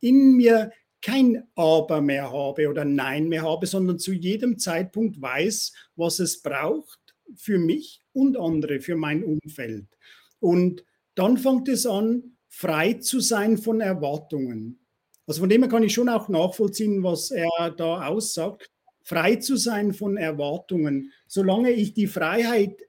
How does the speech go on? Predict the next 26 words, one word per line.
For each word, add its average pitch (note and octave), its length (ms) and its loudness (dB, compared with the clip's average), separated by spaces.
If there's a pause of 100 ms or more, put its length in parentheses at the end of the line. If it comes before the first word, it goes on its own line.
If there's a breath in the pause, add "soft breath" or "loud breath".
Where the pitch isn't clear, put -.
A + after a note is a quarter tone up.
(360)
glaube, A3 480 2
dass F#3 280 2
sie G3+ 120 0
mir G3+ 360 2
irgendjemand E3+ 920 4
anders D3 580 -2
geben G#3+ 600 -2
wird, B3+ 300 -2 (420)
wird E3+ 420 -4
es F3+ 180 0
aus D#3 180 -2
meiner D#3 320 -2
Sicht - 360 -4
nicht G#3 220 -4
klappen. B2 560 -8 (320 loud breath)
Das - 120 -6
heißt, G3 200 0
ich A3 160 0
kann G3+ 420 0
frei F3 560 0
sein B3 480 -2
und A3 300 2
auch E3 220 0
im F3+ 120 0
Gefängnis G#3 720 0
sein A#2 380 -12